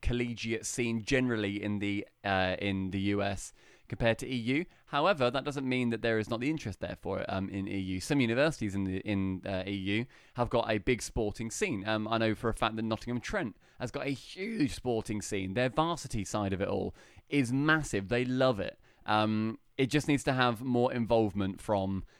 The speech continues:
um, the people who are organising these competitions. I'd like to see Silex, for example, um, h-, host something collegiate in E U,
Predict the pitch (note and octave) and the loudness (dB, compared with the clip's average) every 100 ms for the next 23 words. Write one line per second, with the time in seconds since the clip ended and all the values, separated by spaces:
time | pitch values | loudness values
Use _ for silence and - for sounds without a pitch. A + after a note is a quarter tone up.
0 | _ F#2+ F#2+ F#2+ F#2+ G2 G2+ G2+ G2 G2 | _ -2 0 0 -2 -4 -2 0 0 -2
1 | G2 - - _ _ _ _ - D3 C3+ | -2 -4 -10 _ _ _ _ 0 2 4
2 | B2+ C#3 C#3 A#2+ A#2+ G#2 A2+ G#2 A2 G2+ | 4 6 4 4 0 0 -2 0 -2 0
3 | - F#2 F2+ F#2 C3 C#3+ C#3+ - B2 B2+ | 0 0 -4 0 2 2 0 -2 -2 0
4 | C3+ C3+ A#2 A#2 F#3 C#3 C3 F3 - - | 0 -2 -4 0 0 2 0 0 -10 -20
5 | - A#2 A2+ A2 A#2+ A2 B2+ A2+ B2+ A#2+ | -2 0 2 -2 -6 -10 -8 2 2 2
6 | - G#2 - C3+ A#2 A#2+ A2 - - _ | -6 -10 0 0 2 2 2 -2 -12 _
7 | _ - C3+ C#3 C3+ A2+ G2+ G#2 - _ | _ 0 4 4 2 2 2 0 -8 _
8 | C#3 C3 C#3+ C#3+ B2 C3+ E3+ | 0 2 2 0 2 2 2